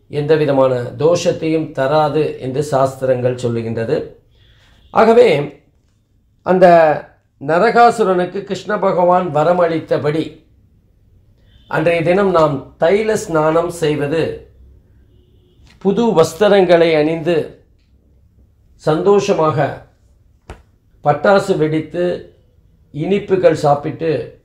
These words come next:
தீபாவளி பண்டிகையை கொண்டாடுவது என்பது வழக்கமாக இருக்கின்றது. அடுத்ததாக, நான்காவதாக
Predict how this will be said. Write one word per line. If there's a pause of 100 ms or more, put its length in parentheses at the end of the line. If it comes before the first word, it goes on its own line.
(120)
தீபாவளி
பண்டிகையை
கொண்டாடுவது
என்பது
வழக்கமாக
இருக்கின்றது. (880)
அடுத்ததாக, (960)
நான்காவதாக